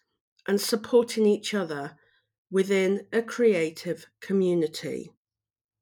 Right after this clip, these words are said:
This is Hiding Under the Desk, the podcast,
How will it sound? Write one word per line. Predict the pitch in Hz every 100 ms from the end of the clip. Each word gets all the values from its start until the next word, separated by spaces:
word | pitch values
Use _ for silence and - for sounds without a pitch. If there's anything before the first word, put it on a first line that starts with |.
| _ _ _ _ _ - - - - _
This | 233 277 277 - - - _ _ _ 202
is | 208
Hiding | - 214 202 208 220 226 226
Under | 196 220 240
the | 254
Desk, | 247 165 156 - - - - _ -
the | 180
podcast, | - 170 - - 135 - - -